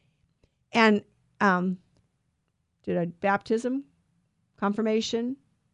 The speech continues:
Yeah, and then in, uh, the anointing of the sick, when people are sick, we receive the grace and strength to offer our sufferings in union with Christ.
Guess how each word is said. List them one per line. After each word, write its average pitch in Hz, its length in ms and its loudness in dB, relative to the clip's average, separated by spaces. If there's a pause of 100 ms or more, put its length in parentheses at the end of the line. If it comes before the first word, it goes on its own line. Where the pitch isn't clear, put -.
(1400)
Yeah, - 220 -8
and 208 180 0
then 214 140 2
in, 214 320 0 (140)
uh, 208 160 0
the 220 160 6
anointing 233 320 8
of 226 100 4
the 220 80 4
sick, 381 300 -2
when 208 100 0
people 214 240 -2
are 208 80 4
sick, 233 320 -4
we 202 80 0
receive 214 540 -2
the 202 60 -6
grace 233 420 0
and 208 100 -2
strength 233 380 -2 (420)
to 233 300 0
offer 269 320 6
our 233 160 4
sufferings 220 440 0
in 220 200 4
union 311 320 2
with 247 140 2
Christ. 294 540 0